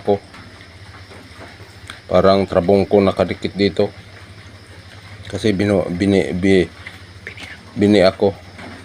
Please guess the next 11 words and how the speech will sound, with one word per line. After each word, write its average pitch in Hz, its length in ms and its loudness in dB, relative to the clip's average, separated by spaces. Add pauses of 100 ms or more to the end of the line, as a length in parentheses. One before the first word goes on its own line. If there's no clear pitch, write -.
(3250)
Ito 113 240 0
naman 113 320 4
ang 107 80 4
malaki 104 400 2
kong 104 160 0
kabibi. 104 480 2 (1040)
Ito. 90 320 2 (1040)
Oh. 92 120 -2 (1800)
Malaki 92 720 2
nga 85 80 -2
kabibi. 87 560 -2